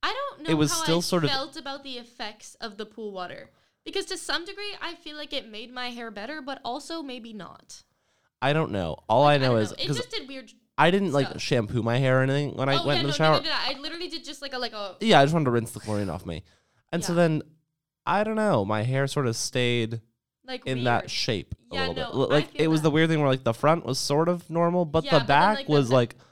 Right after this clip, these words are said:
Speaker 1: Mm-hmm.
Speaker 2: bone straight. And I kind of
Speaker 1: Bone
Speaker 2: for-,
Speaker 1: straight.
Speaker 2: well, and I forget, I don't really have straight hair.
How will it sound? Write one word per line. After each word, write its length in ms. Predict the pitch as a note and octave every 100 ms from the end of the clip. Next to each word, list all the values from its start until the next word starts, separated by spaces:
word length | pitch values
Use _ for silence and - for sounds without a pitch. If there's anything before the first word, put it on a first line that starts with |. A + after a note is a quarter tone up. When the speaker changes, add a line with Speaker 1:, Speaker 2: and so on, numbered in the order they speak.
| _ _ -
Speaker 1:
Mm-hmm. 260 | G#2+ B3+ C4
Speaker 2:
bone 380 | A2+ A2 G#2+ G#2
straight. 560 | - - F2+ D#2+ - -
And 180 | F#2 A2 -
I 160 | C#3+
kind 220 | F#3+ G#3+ G3
of 80 |
Speaker 1:
Bone 120 | - -
Speaker 2:
for-, 180 | G#2+ F#2
Speaker 1:
straight. 380 | - - F3+
Speaker 2:
well, 140 | B2+ A#2+
and 80 | D#3
I 120 | G3
forget, 400 | G3+ F3 A2+ -
I 140 | A2 D3+
don't 200 | F#3 -
really 200 | B2 G#2+
have 280 | G2+ F#2+ G2+
straight 320 | - B2+ -
hair. 400 | C3+ C#3 D3 D3